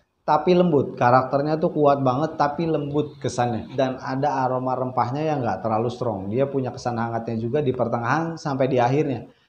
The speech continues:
Walaupun di awalnya udah berasa aroma rempahnya, tapi nggak terlalu berasa. Cuman dia bakalan berasa di, eh, agak pertengahannya lah. Nah, setelah satu dua jam kalian baru ngerasa ada aroma fresh spicy-nya. Sampai di akhirnya tuh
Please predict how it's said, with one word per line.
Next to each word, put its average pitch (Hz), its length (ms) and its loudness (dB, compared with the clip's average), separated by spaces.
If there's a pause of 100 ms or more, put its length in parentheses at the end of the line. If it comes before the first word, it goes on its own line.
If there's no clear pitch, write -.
(140)
Walaupun 170 400 6
di 160 80 10
awalnya 151 400 8
udah 175 240 6
berasa 147 400 8
aroma 139 320 6
rempahnya, 131 400 2
tapi 151 240 2
nggak 131 160 4
terlalu 127 320 4
berasa. 131 560 2
Cuman 151 240 -2
dia 156 160 2
bakalan 127 400 2
berasa 123 320 2
di, 160 240 -4 (400)
eh, 143 280 2 (120)
agak 139 160 2
pertengahannya 139 560 2
lah. 117 160 0
Nah, 127 160 -2
setelah 175 240 4
satu 190 320 2
dua 147 240 4
jam 185 160 2
kalian 180 320 0
baru 139 160 2
ngerasa 139 400 2
ada 147 240 0
aroma 139 320 2
fresh 131 240 0
spicy-nya. 123 640 0
Sampai 123 320 0
di 127 80 2
akhirnya 123 480 0
tuh 185 240 -4